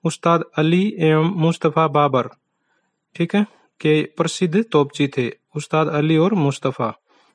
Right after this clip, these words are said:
दोनों ही क्या थे? बाबर के प्रसिद्ध तोपची थे, जो तोपखाने को संभालते थे। बाबर की मृत्यु पन्द्रह सौ तीस ईस्वी में आरामबाग, आगरा में हुई।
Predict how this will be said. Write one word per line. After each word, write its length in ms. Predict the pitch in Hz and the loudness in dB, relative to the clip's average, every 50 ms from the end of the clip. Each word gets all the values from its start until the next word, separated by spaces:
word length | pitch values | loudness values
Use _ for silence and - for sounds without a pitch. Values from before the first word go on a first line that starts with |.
| _ _ - | _ _ -2
दोनों 340 | 131 143 151 156 160 156 151 | 0 2 2 4 4 2 2
ही 60 | 147 | 2
क्या 180 | 147 - 147 143 | 0 0 -2 0
थे? 140 | - 151 | 0 0
बाबर 300 | 139 139 139 135 143 143 | 2 2 0 2 0 0
के 220 | 135 - 151 170 202 | 0 0 0 -2 0
प्रसिद्ध 540 | - - 147 139 - - 147 135 160 214 247 - _ _ _ _ _ _ - | -2 -4 -6 -4 -4 -6 -4 -2 -2 -2 -2 -4 _ _ _ _ _ _ 0
तोपची 420 | 151 147 139 139 - - 147 139 | 0 0 0 -2 -4 -2 -2 -2
थे, 220 | 131 - 123 120 | -2 -2 -4 -6
जो 180 | 120 127 143 143 | -2 -2 -2 -2
तोपखाने 520 | 139 - 147 139 135 - - 135 131 139 | 0 0 0 -2 0 -2 -4 -2 -2 -2
को 100 | 139 190 | -2 -2
संभालते 500 | 190 - 160 143 123 120 113 113 - 120 | -2 -2 0 0 0 0 0 -2 -4 -6
थे। 180 | 113 - 117 98 - _ _ _ _ _ - - _ _ _ _ _ - | -6 -6 -8 -8 -8 _ _ _ _ _ -20 -20 _ _ _ _ _ -2
बाबर 280 | 143 156 170 175 196 196 | 0 0 2 2 2 0
की 160 | - 202 196 | 2 2 2
मृत्यु 420 | 185 185 185 - - 175 175 214 - - _ _ _ _ _ _ _ _ _ _ _ _ _ _ _ | 2 2 0 0 2 2 2 2 0 -4 _ _ _ _ _ _ _ _ _ _ _ _ _ _ _
पन्द्रह 240 | - 175 175 180 180 | 0 2 4 4 2
सौ 160 | 175 - 185 | 2 0 -2
तीस 360 | 175 - - 190 202 196 - 196 | -2 0 0 0 0 2 0 -2
ईस्वी 260 | 175 - - 180 175 | -2 0 2 2 4
में 340 | 170 170 165 165 170 170 - - _ _ _ _ _ _ _ _ _ _ _ - | 4 6 4 4 2 0 -2 -8 _ _ _ _ _ _ _ _ _ _ _ -6
आरामबाग, 800 | 185 151 160 165 170 175 185 190 196 185 165 151 151 160 160 - - - | 0 2 2 4 4 4 4 4 4 4 4 4 4 2 0 -4 0 2
आगरा 320 | 151 151 151 156 160 160 | 2 2 4 2 2 2
में 140 | 165 165 160 | 4 2 2
हुई। 260 | 147 156 180 208 240 | 4 2 2 2 0